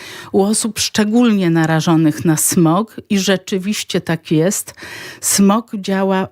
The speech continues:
w tym przypadku w dwóch mechanizmach. Po pierwsze, uszkadzając naczynia, może zmniejszać wytwarzanie insuliny,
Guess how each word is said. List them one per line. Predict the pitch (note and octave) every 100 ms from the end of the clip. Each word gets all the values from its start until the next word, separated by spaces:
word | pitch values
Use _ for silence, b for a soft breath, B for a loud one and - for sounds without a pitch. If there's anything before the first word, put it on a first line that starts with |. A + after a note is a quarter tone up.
| -
w | -
tym | G#3+ G#3+
przypadku | - G#3 - F#3 - - F#3+ - -
w | E3
dwóch | F#3 F#3+ A3+ -
mechanizmach. | G3+ E3 E3+ D#3+ D#3 D3 C#3+ D3+
Po | -
pierwsze, | F#3 A#3+ A#3 - G3
uszkadzając | E3+ - G3 F#3 G#3 G3+ F#3+ -
naczynia, | F#3+ F#3 - G#3 G3 D#3 C3+ B B B B B B
może | G3 G3 G3+ F#3+
zmniejszać | G3+ F#3+ F#3+ G3 A3 A#3 G#3+ - D#3 C3 - - B B B
wytwarzanie | F3 F#3 G#3+ - - E3+ F3+ F#3+ F#3+ E3 D#3+
insuliny, | D#3 F#3 E3 - E3+ D3 C#3+ D3 A#3